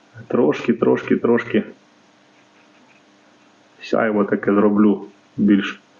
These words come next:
активне. М, перехід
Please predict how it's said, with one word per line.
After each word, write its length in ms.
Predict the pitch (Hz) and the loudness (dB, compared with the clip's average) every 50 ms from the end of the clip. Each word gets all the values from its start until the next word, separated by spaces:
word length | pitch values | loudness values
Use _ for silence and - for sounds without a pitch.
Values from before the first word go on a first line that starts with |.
| _ _ - - - - - _ _ _ _ _ | _ _ -20 -20 -20 -20 -20 _ _ _ _ _
активне. 580 | - - 101 - - - 117 104 92 - - - - - _ _ _ _ _ _ _ _ _ _ _ _ _ _ _ _ _ _ _ _ - - - - _ _ _ _ _ _ _ _ _ - - - - | -6 -6 -6 -4 -2 2 2 2 2 -2 -6 -10 -10 -10 _ _ _ _ _ _ _ _ _ _ _ _ _ _ _ _ _ _ _ _ -18 -18 -18 -18 _ _ _ _ _ _ _ _ _ -20 -10 0 2
М, 200 | 104 104 101 90 - - - | 4 4 4 2 0 -8 -6
перехід 640 | - 113 113 117 113 - - - - 127 110 - | -2 0 0 0 0 -2 -6 -2 0 0 0 0